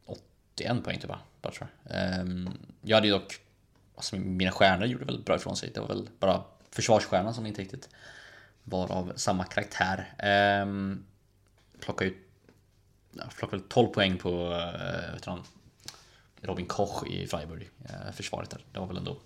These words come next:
en re-, relativt okej försvarare. Annars så tjugosju poäng på Kai Havertz. Det var väl nitton poäng på Filip Kostic, tror jag. Sen var det väl tjugoen, tror jag, på Lewandowski. Så att det var ändå mina,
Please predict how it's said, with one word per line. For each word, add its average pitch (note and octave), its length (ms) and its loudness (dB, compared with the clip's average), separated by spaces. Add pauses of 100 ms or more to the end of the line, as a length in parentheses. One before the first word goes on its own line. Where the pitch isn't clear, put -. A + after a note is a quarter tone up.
(160)
en G2 160 -8
re-, F#2+ 220 0
relativt G2 320 -2
okej F#2 280 -2
försvarare. F#2 280 -6
Annars G2+ 220 -2
så F#2+ 120 0 (680)
tjugosju C3+ 380 4
poäng A#2+ 320 6
på A2 280 4
Kai G#2+ 160 2
Havertz. G#2 600 4
Det G#2+ 80 0
var G2+ 100 6
väl F#2+ 160 0
nitton G#2 400 -2
poäng G#2 260 4
på F#2 420 -4 (380)
Filip F2+ 240 -2
Kostic, - 500 -6
tror - 140 -4
jag. E2+ 80 -6
Sen F#2 120 -6
var F2 80 -4
det F2+ 100 -6
väl F#2 100 -6
tjugoen, F#2+ 560 -4
tror - 160 -4
jag, - 40 -10
på F#2+ 100 -8
Lewandowski. - 460 -8 (260)
Så - 120 -14
att - 140 -16 (520)
det - 80 -8
var G2+ 120 8
ändå F#2 460 4 (280)
mina, F#2+ 500 4